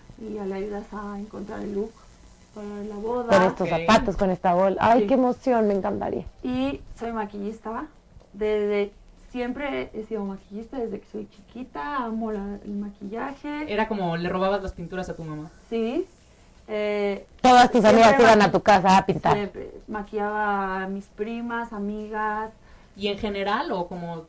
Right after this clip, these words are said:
Speaker 3: solo novias o
Speaker 1: No, y
Speaker 3: amigos?
Speaker 1: bueno, así empecé y hasta que una prima me dijo, "Oye, pero deberías de cobrar", y ya dije, "Bueno,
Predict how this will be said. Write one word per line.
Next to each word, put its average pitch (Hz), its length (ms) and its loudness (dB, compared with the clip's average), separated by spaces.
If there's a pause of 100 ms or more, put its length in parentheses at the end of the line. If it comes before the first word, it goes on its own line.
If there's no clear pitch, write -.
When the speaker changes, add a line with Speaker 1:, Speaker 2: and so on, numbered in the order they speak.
(140)
Speaker 3:
solo 190 240 -4
novias 185 580 -2
o 160 100 -6
Speaker 1:
No, 247 260 2
y - 20 2
Speaker 3:
amigos? 226 180 0
Speaker 1:
bueno, 247 180 2
así 240 180 -2
empecé 247 420 -4
y 247 80 -6
hasta 202 300 -10
que - 100 -12
una 214 180 -8
prima 202 440 -6
me 196 100 -10
dijo, 202 320 -12
"Oye, 262 200 -6
pero 196 380 -12 (340)
deberías 202 400 0
de 233 140 -6
cobrar", 220 540 -4
y 196 60 -6
ya 190 120 -6
dije, 190 260 -6
"Bueno, 190 220 -10